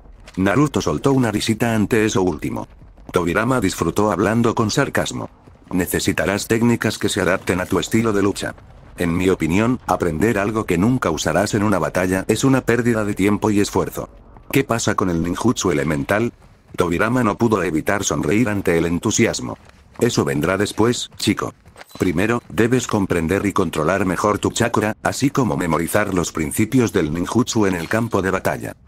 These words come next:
El ninjutsu elemental es demasiado avanzado y ningún aprendiz mío intentará algo en lo que no sea un maestro". Naruto asintió mientras continuaba con su práctica de taijutsu del día.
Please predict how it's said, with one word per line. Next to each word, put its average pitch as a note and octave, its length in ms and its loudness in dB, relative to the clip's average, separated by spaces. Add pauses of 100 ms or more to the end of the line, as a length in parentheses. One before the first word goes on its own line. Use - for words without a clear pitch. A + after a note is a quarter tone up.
(300)
El F#2+ 180 0
ninjutsu F2+ 460 0
elemental D2+ 560 0
es F2 120 -4
demasiado F2+ 600 0
avanzado G#2 560 0
y F#2 80 0
ningún F2+ 400 0
aprendiz E2+ 480 -2
mío F#2 240 2
intentará F#2 640 0
algo G#2 260 0
en F2+ 80 -2
lo F#2+ 100 0
que F2 120 0
no A#2 120 2
sea A#2+ 260 0
un F#2+ 120 -2
maestro". F#2 500 -2 (920)
Naruto B2 480 2
asintió A2+ 440 0
mientras G#2 440 0
continuaba F#2 680 0
con A2 160 0
su G#2 140 0
práctica G#2+ 420 0
de F2+ 100 0
taijutsu D2+ 540 0
del F#2 220 2
día. B1+ 300 -4